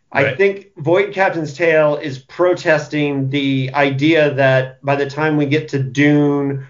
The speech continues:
Speaker 1: or Hyperion, that we would still have stupid wars over territory and things like that. And so I think that's a really cool thing that Spinrad was doing there because none of that shit's going on here. So
Speaker 2: Interesting.
Speaker 1: that's, um,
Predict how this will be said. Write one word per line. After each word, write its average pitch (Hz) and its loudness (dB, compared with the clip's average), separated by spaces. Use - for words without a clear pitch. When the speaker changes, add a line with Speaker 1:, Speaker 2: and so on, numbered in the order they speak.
Speaker 1:
or 139 2
Hyperion, 139 0
that 143 2
we 147 2
would 143 -2
still 151 0
have 139 -2
stupid 143 -6
wars 135 0
over 131 -4
territory 127 -2
and 123 -6
things 131 -2
like 120 -4
that. 113 -2
And 139 2
so 156 4
I 151 4
think 196 -2
that's 202 2
a 190 2
really 170 2
cool 160 -4
thing 151 -2
that 139 -6
Spinrad 135 -2
was 131 -8
doing 135 0
there 127 0
because 123 -6
none 139 0
of 143 -2
that 135 0
shit's 135 -6
going 127 -2
on 123 -4
here. 123 -8
So 131 0
Speaker 2:
Interesting. 139 0
Speaker 1:
that's, - -12
um, 143 0